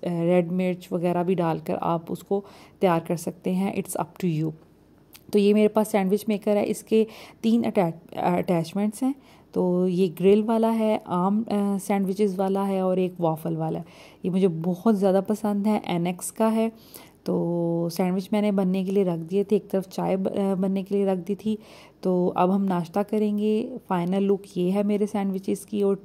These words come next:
trust me, आप भी ट्राई कीजिएगा, ये बहुत मज़े के बनते हैं। इसमें चीज़ अगर ऐड कर लेंगे तो वो और ज़्यादा अच्छे बन जाएंगे।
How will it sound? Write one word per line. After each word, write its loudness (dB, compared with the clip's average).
trust 0
me, -4
आप -2
भी 0
ट्राई 2
कीजिएगा, 0
ये 2
बहुत 0
मज़े -2
के -8
बनते -4
हैं। 0
इसमें -4
चीज़ 0
अगर 2
ऐड 2
कर -2
लेंगे 0
तो -2
वो -2
और 2
ज़्यादा -2
अच्छे -8
बन -4
जाएंगे। 0